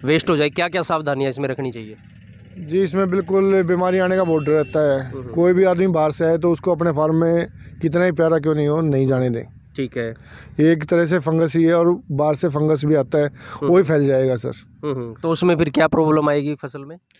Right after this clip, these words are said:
Speaker 2: फसल में सर लड्डू हो जाते हैं और फार्म भी बिल्कुल खाली रह जाएगा, दाना ऊपर नहीं आएगा, ग्लाउट भी हो जाती है।
Speaker 1: और जब आप इसमें, इसका जर्मिनेशन होता है, आप इसमें जो, क्या डालते हो, बीज डालते हो, क्या डालते हो?
Speaker 2: जी, गेहूँ का बीज होता है, उसके ऊपर एक फंगिसाइड छिड़काया जाता है।
Speaker 1: हम्म, हम्म।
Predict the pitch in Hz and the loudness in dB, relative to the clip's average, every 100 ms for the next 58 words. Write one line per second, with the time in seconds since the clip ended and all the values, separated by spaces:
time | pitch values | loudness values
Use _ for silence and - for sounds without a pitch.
0 | _ _ - 160 185 190 170 190 190 175 | _ _ -10 -6 -2 -2 0 2 2 2
1 | 170 180 175 156 131 175 185 180 139 151 | 2 2 2 0 0 -2 0 0 0 -2
2 | 160 170 160 156 165 143 143 143 123 127 | 0 0 0 -2 -2 0 0 2 2 0
3 | 131 123 - - - - - 135 147 160 | -2 -4 -8 -20 -20 -20 -6 0 2 0
4 | 147 151 151 156 175 180 143 139 139 135 | 0 0 0 0 0 0 2 2 2 0
5 | 127 120 - 127 - - - - - - | 0 -4 -8 -12 -12 -18 -20 -20 -20 -6
6 | 139 135 156 185 156 151 165 180 160 165 | -2 4 4 4 2 2 2 0 0 2
7 | 165 160 160 - 147 147 160 170 160 175 | 2 0 -4 -4 -2 -2 0 0 0 -2
8 | 127 - 120 117 139 147 156 156 160 156 | -2 -2 0 0 -2 -4 -2 -2 -2 0
9 | 156 151 127 160 156 135 139 127 135 165 | 0 -2 -2 -2 0 -2 -2 -2 -2 -2
10 | 160 156 147 190 156 123 110 104 110 _ | 0 -2 -2 -2 -2 -4 -6 -10 -18 _
11 | _ - 185 139 143 156 160 160 165 156 | _ -10 -8 -2 0 0 0 0 0 0
12 | 147 175 - 170 156 156 147 151 127 143 | 0 -4 -2 -4 0 -2 0 -2 -2 -2
13 | 151 143 151 131 127 120 120 113 120 110 | -2 0 -2 0 0 0 0 -2 -4 -4
14 | 113 - 143 127 117 | -8 -10 -6 -6 -6